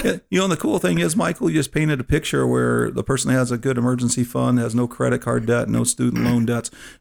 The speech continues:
The amount of money that was being allocated to those credit card loans and student loan debts can now easily be shifted right towards retirement and retirement planning. And at times you can be talking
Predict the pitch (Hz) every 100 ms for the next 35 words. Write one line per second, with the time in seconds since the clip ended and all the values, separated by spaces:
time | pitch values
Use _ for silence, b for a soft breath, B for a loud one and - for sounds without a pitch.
0 | - 131 147 208 147 117 135 123 101 101
1 | 123 110 110 123 123 123 120 120 113 107
2 | 101 - 113 120 120 117 110 117 110 92
3 | 87 113 117 117 120 117 123 113 - b
4 | b b b - 120 131 127 - 143 170
5 | 165 175 135 123 117 - 143 - 110 104
6 | 113 117 135 - 117 123 117 104 101 110
7 | 120 123 104 98 90 110 123 104 - 107
8 | 107 104 104 104 - 117 123 127 131 95
9 | 101 101 101 101 98